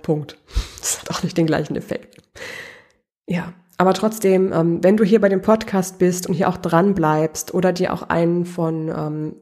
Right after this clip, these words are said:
meiner Unterstützung holst, einen von den Videokursen, ich werde dir auch gleich nochmal sagen, was da, ähm, die beste Unterstützung ist an der Stelle, wo du jetzt stehst, da bist du schon auf genau dem richtigen Weg, wirklich authentisch zu sein.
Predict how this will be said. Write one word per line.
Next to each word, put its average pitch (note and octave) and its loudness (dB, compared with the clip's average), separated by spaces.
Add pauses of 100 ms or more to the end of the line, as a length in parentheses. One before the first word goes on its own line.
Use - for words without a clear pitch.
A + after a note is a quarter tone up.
meiner E3 4
Unterstützung G#3+ 2
holst, F#3 2
einen F3+ -2 (300)
von - -2
den G#3 4
Videokursen, F3 0
ich E3+ -8 (300)
werde G3 4
dir A3 6
auch - -4
gleich F#3+ 2
nochmal F3+ 4
sagen, F3 2
was E3+ -4
da, E3+ 2
ähm, E3 0
die E3 2
beste F3+ 0
Unterstützung F3 -4
ist - -2
an E3 -2
der F3+ 4
Stelle, F3 2
wo F3 2
du F#3 -2
jetzt G3 2
stehst, F3 0 (580)
da E3+ 4
bist E3+ 2
du F3 2
schon - -2
auf - -4
genau E3 2
dem E3 2
richtigen D#3+ -2
Weg, D#3 -2 (120)
wirklich E3+ 2
authentisch D#3+ -2
zu - -6
sein. - -6